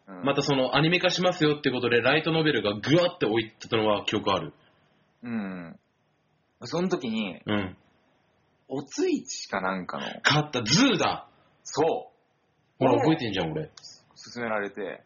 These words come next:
Speaker 2: うん。
Speaker 1: 買ったっていう。
Speaker 2: ズーは面白いよ。
Speaker 1: いや、面白かった、面白かった。
Speaker 2: うん。
Speaker 1: なかなかね、
Speaker 2: うん。
Speaker 1: 良かったと思いますよ。
Speaker 2: 面白いよな、あれね。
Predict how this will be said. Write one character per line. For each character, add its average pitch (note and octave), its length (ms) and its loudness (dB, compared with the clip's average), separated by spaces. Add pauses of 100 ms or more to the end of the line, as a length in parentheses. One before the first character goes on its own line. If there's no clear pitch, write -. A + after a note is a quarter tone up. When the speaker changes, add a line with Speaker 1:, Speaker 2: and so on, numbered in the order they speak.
(140)
Speaker 2:
う F2+ 60 -6
ん。 E2 220 -4 (300)
Speaker 1:
買 G#2+ 140 -12
っ - 40 -18 (100)
た F2+ 100 -16
っ - 60 -18 (200)
て E2+ 60 -20
い D#2 140 -20
う。 C2 120 -20 (100)
Speaker 2:
ズ A3+ 200 4
ー D#4 60 4
は B2 200 2
面 C#3 160 4
白 F3+ 200 4
い A2 80 2
よ。 D2+ 100 -4
Speaker 1:
い - 20 -14 (640)
や、 F#3 80 -2
面 G#3 160 2
白 A3 200 -2
か - 100 -2
っ - 60 -16
た、 F#2+ 80 -12
面 F#2 60 -10
白 F2+ 140 -18
か - 60 -16
っ - 40 -20 (140)
た。 - 60 -20 (200)
Speaker 2:
う G#2 40 2
ん。 G2+ 340 0 (640)
Speaker 1:
な C#3 100 -2
か F3+ 120 2
な F#3+ 120 0
か F3+ 140 -4
ね、 A2+ 420 -4
Speaker 2:
う G2+ 80 -6
ん。 F#2 220 -8 (420)
Speaker 1:
良 D3+ 100 -4
か C3 120 -2
っ - 40 -14
た - 60 -18
と F#2 80 -12
思 F#2 120 -8
い F2+ 40 -8
ま F2+ 140 -10
す - 100 -20
よ。 - 60 -20 (160)
Speaker 2:
面 F3+ 180 4
白 G#3+ 220 4
い B2+ 60 2
よ G2 60 -4
な、 G2+ 120 -2
あ F#2+ 60 0
れ F#2 100 -2
ね。 F2+ 320 0